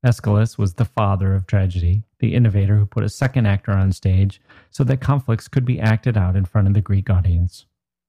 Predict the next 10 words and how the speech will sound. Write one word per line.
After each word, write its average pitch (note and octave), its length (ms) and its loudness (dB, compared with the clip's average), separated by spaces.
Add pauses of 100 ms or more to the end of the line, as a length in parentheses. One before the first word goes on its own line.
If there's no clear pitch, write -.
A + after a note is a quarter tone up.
(500)
Sophocles, G#2+ 640 0
of G2 160 -6
course, G2 420 0 (300)
was A2+ 140 2
the A2 140 2
author A#2 300 2
of A#2 120 -2
Oedipus A#2+ 380 -2
the - 120 -10
King, F#2+ 380 -2